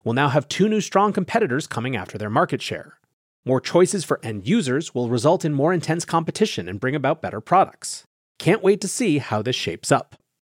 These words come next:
Now, one positive note for folks in the U S who are hoping to keep it safe for these exchanges here at home. The S E C has been ordered by the Third Circuit Court of Appeals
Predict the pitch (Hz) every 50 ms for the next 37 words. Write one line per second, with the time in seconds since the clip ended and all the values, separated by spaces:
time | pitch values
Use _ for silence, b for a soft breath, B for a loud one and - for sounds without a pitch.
0 | _ _ _ _ _ _ _ - 131 135 139 135 165 170 170 - - - 202 247
1 | 277 202 185 165 139 160 170 190 - - 151 - - 160 160 - - 160 151 147
2 | 135 135 131 160 185 175 - - - 160 135 120 - 170 165 - 175 156 - 170
3 | 170 147 - - 185 - 185 - - - 190 214 185 - - 165 170 175 151 170
4 | 170 - - 175 175 180 185 175 139 - 170 180 196 190 143 143 196 233 170 -
5 | - _ _ _ _ _ _ _ _ - - 135 131 - - 139 123 - - 185
6 | 160 147 147 - - 151 151 - - 170 202 208 175 147 117 107 123 123 120 120
7 | - - 175 170 170 151 - 160 143 - 160 151 - - 131 117 117 107 117 -
8 | - - 180 196 196 202 190 -